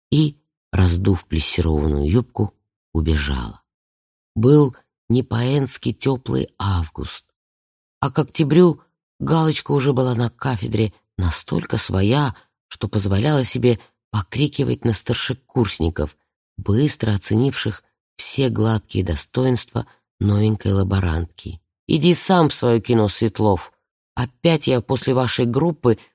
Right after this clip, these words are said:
трех колт не досчиталась. И не вороти рожу, будто я не знаю, что вы в общаге самогонку изобретаете. Вот, смотри, нажалуюсь Николаю Ивановичу». Светлов — униженный незаслуженным отказом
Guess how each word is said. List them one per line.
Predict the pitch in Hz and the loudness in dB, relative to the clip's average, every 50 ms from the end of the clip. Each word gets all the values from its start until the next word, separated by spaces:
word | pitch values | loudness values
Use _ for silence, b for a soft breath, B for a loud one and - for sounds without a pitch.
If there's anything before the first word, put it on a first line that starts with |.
| b _ | b _
трех | - - 165 156 139 - - _ | -4 2 2 4 2 2 -2 _
колт | - 147 165 139 113 - - | 2 4 4 4 4 4 2
не | 113 113 101 | 2 2 2
досчиталась. | 98 104 - - - 107 - 120 110 92 82 73 71 - - - _ _ _ _ _ _ _ _ - | 2 -2 -2 -2 -4 -2 0 0 0 0 0 -2 -4 -6 -10 -14 _ _ _ _ _ _ _ _ 2
И | 180 | 4
не | 185 190 196 | 6 6 8
вороти | 180 196 196 202 196 - - 208 | 8 6 6 4 4 4 6 6
рожу, | 202 185 185 165 139 110 95 107 104 98 92 b b b _ - | 6 8 8 6 6 4 2 2 0 0 -2 b b b _ -4
будто | - 151 160 - - 156 | -2 -2 -2 0 2 4
я | 151 147 143 | 4 6 6
не | 147 151 | 6 4
знаю, | 147 - - 175 160 143 131 123 117 B B B B | 4 4 4 4 4 6 4 2 0 B B B B
что | - - - 147 | -8 -2 0 2
вы | 135 127 123 | 2 4 2
в | 131 | 2
общаге | 131 127 - - 147 131 113 120 | 0 0 2 2 4 4 4 2
самогонку | 113 - 127 131 143 143 131 139 156 135 123 107 - 104 | 2 2 2 2 2 2 4 6 6 6 6 4 2 0
изобретаете. | 98 90 101 90 87 101 107 - - 95 87 82 80 - - 64 57 _ _ _ _ _ _ _ _ _ - | 0 0 0 -2 0 -2 -2 0 0 0 0 0 -2 -4 -6 -10 -10 _ _ _ _ _ _ _ _ _ -6
Вот, | 67 82 117 120 - _ _ | -2 0 0 0 -2 _ _
смотри, | - - - 98 110 - 101 95 113 131 123 - _ _ _ _ _ _ _ - | -6 -2 -2 -2 -2 0 0 0 0 0 0 -2 _ _ _ _ _ _ _ -6
нажалуюсь | - 98 - 104 117 123 135 143 139 - | -6 -2 0 2 2 4 4 4 4 4
Николаю | - 131 117 - 117 113 113 113 110 | 2 2 2 2 2 2 4 4 4
Ивановичу». | 101 104 92 87 82 - - - - _ _ _ _ _ _ _ _ | 4 2 2 0 -2 -6 -12 -16 -16 _ _ _ _ _ _ _ _
Светлов — | - - - 110 113 110 - 143 156 175 175 151 107 - - _ _ _ _ _ _ _ _ _ _ - | -8 -6 -4 -2 -4 -4 0 2 4 6 6 6 4 2 -4 _ _ _ _ _ _ _ _ _ _ -4
униженный | 127 123 123 123 143 160 160 123 135 131 120 113 110 | 0 2 2 4 4 4 4 4 2 2 4 4 4
незаслуженным | 107 107 104 104 107 98 - 143 147 135 127 120 110 101 95 | 4 4 2 2 0 0 0 0 0 2 2 2 2 2 2
отказом | 90 87 - _ - - 156 160 165 107 107 92 78 - | 0 -2 -4 _ -6 -2 0 0 2 2 0 0 -2 -4